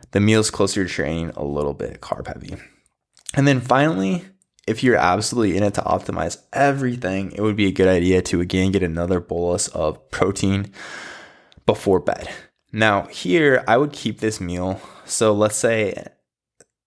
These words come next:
uh, the last, like, thirty minutes before bed, maybe you drink, like, a casein protein shake. We know that that's gonna be slow digesting, but through the night, because we're not gonna be eating for quite some time, it gives us, our body some more protein, some more amino acids to continue to build muscle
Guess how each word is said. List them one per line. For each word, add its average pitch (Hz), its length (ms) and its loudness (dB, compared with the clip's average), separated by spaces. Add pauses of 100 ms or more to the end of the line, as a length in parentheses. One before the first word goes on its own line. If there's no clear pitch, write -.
(300)
uh, 165 160 2
the 131 120 0
last, 120 440 2
like, 113 160 -2
thirty 101 240 2
minutes 95 220 -4
before - 240 -6
bed, 82 300 -4 (220)
maybe 95 300 0
you 92 40 2
drink, 90 320 -2
like, 87 320 -4
a - 40 -12
casein - 420 -8
protein - 380 -12
shake. - 320 -10 (560)
We 117 100 2
know 120 140 4
that 120 100 2
that's 107 220 2
gonna 110 160 -4
be 95 100 -6
slow - 400 -4
digesting, 151 800 -2 (420)
but 139 440 2
through 127 140 2
the 107 100 0
night, 95 240 -2
because - 240 -8
we're 101 100 -2
not 87 160 0
gonna 85 140 -4
be 58 120 -6
eating 90 140 -4
for - 140 -12
quite 90 240 0
some - 100 -4
time, 135 260 2
it 98 140 -4
gives 101 180 2
us, 107 160 2 (160)
our 101 140 4
body 95 240 2
some 92 180 -4
more 87 120 -2
protein, 104 340 0
some 101 160 -2
more 90 180 0
amino 87 280 -2
acids 85 380 -2
to 95 100 -4
continue 85 400 -4
to 78 100 -4
build 80 320 -2
muscle - 320 -4